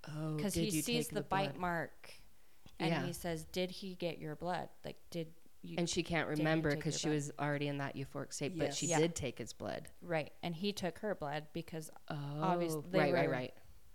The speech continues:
Speaker 1: The
Speaker 2: Yeah.
Speaker 1: blood slave and all that. Okay.
Speaker 3: Well, that was their kind of intimacy
Speaker 2: That was
Speaker 1: Right.
Speaker 2: when they
Speaker 3: bit.
Speaker 2: were in
Speaker 3: Yeah,
Speaker 2: bed.
Speaker 3: it was
Speaker 1: Doing
Speaker 3: like that.
Speaker 1: toasty.
Speaker 3: Yes.
Speaker 2: Yeah.
Speaker 1: Okay. Um, so Braith, yeah, is very upset, and he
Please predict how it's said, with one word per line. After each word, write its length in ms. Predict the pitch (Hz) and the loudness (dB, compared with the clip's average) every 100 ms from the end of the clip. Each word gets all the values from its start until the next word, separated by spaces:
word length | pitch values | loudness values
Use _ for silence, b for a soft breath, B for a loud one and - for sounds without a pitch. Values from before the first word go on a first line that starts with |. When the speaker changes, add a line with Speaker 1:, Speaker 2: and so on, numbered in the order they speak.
| - b b - | -16 b b -2
Speaker 1:
The 80 | |
Speaker 2:
Yeah. 80 | 160 | 0
Speaker 1:
blood 220 | 143 135 | 2 0
slave 320 | - 139 135 143 | -2 -2 -2 -2
and 80 | 135 | -4
all 120 | 135 | -4
that. 320 | 131 131 - b b b - | -4 -4 -6 b b b 4
Okay. 580 | 165 190 180 156 156 170 | 4 6 6 8 6 2
Speaker 3:
Well, 140 | 196 208 | 0 2
that 280 | 214 247 269 | 4 4 4
was 160 | 226 196 | -2 -2
their 140 | 185 | -2
kind 260 | 190 202 185 | -2 -2 -2
of 100 | 170 147 - - - - | -2 -8 -16 -16 -14 -6
intimacy 800 | 185 185 185 160 - 143 131 196 | -4 -4 -8 -8 -8 -10 -10 0
Speaker 2:
That 140 | 202 | 4
was 100 | 208 | 6
Speaker 1:
Right. 120 | 165 190 | 6 6
Speaker 2:
when 160 | 180 | 4
they 80 | 170 160 | 2 2
Speaker 3:
bit. 100 | 147 | 0
Speaker 2:
were 100 | 117 | -2
in 440 | 151 - - 185 | -4 -8 -10 -6
Speaker 3:
Yeah, 140 | 165 156 | -4 -2
Speaker 2:
bed. 220 | - 104 165 | -2 -4 -6
Speaker 3:
it 40 | |
was 160 | 156 156 | -6 -4
Speaker 1:
Doing 300 | 156 147 143 | -2 -2 -2
Speaker 3:
like 80 | |
that. 80 | 143 | -2
Speaker 1:
toasty. 400 | 139 135 - 143 147 | -2 -2 -4 -6 -6
Speaker 3:
Yes. 600 | 160 151 113 165 143 - | -8 -8 -8 -10 -10 -6
Speaker 2:
Yeah. 60 | 156 | -4
Speaker 1:
Okay. 340 | 147 147 151 - B B B B | 0 0 0 -6 B B B B
Um, 260 | 170 170 160 | 4 4 4
so 260 | - 190 | 8 8
Braith, 400 | 175 196 226 233 | 10 12 12 10
yeah, 240 | 208 147 131 | 6 6 6
is 160 | 160 160 | 2 4
very 300 | 170 180 202 | 8 10 8
upset, 540 | 196 - 165 147 143 - | 6 4 6 6 4 4
and 420 | 156 151 151 151 | 4 6 4 2
he 640 | - - 180 165 160 156 | 0 0 4 6 6 4